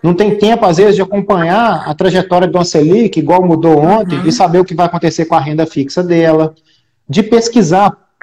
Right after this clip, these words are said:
Speaker 1: por que que o gerente do banco tá ligando, fazendo uma oferta, você no meio do trabalho, às vezes, aceita por falta de tempo. Então, o planejador financeiro, ele é um especialista, é quase que um médico das finanças pessoais.
Speaker 2: Uhum.
Speaker 1: Ele vai entrar em várias áreas financeiras da sua vida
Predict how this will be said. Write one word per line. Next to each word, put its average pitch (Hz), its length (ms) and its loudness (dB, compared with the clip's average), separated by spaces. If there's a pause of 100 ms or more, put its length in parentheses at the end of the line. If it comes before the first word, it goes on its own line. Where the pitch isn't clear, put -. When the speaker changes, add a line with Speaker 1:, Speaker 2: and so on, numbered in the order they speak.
(160)
Speaker 1:
por - 180 0
que 269 160 2
que 285 100 0
o - 20 4
gerente 196 380 0
do 185 80 4
banco 180 300 -2
tá 185 80 0
ligando, 175 400 0
fazendo 175 300 -2
uma 165 80 2
oferta, 175 340 -2
você 185 120 -4
no 165 100 0
meio 185 140 2
do 190 60 -4
trabalho, 170 380 2
às 156 80 0
vezes, 165 140 -4
aceita 160 380 -2
por - 160 -12
falta 147 260 -2
de 160 120 -4
tempo. 175 420 -4 (400)
Então, 190 280 0
o 277 40 -4
planejador 226 520 2
financeiro, 208 720 0 (280)
ele 202 140 2
é - 20 2
um 233 40 2
especialista, 233 680 0
é - 40 -2
quase 220 300 -2
que - 100 -10
um 254 80 -2
médico 208 420 0
das 175 160 -2
finanças 160 380 -2
pessoais. 131 720 -2 (100)
Speaker 2:
Uhum. 220 200 -6
Speaker 1:
Ele 170 160 4
vai 202 140 2
entrar 208 300 0
em 202 60 2
várias 220 680 2
áreas 180 300 2
financeiras 160 480 -2
da 151 100 -4
sua 156 240 0
vida 185 380 -2